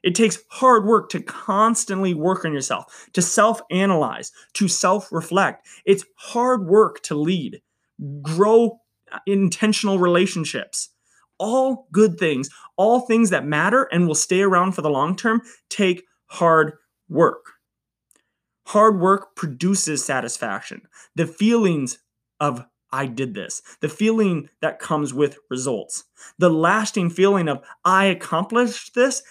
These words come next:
and I can do it again." That's what accompanies hard work. So know that if you want these things in your life, you have to work hard. W O R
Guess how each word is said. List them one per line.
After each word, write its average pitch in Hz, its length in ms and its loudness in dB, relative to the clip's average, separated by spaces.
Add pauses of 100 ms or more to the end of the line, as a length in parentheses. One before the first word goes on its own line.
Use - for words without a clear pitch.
(240)
and 214 560 2 (360)
I 190 440 0
can 180 520 -2
do 156 220 2
it 160 160 0 (220)
again." 135 480 -6 (580)
That's 185 260 -2
what 180 100 0
accompanies 147 580 -6 (220)
hard 135 300 0
work. - 340 -6 (720)
So 180 380 0 (160)
know 151 580 -2 (180)
that 156 420 -2
if 247 200 -2
you 226 120 4
want 202 240 -2
these 214 180 -2
things 196 220 -2
in 196 100 0
your 175 120 -2
life, 220 260 0
you 151 160 -8
have - 280 -6
to 135 80 -6
work 117 260 -8
hard. - 260 -6 (280)
W 175 520 -2
O 156 340 0 (200)
R 131 320 2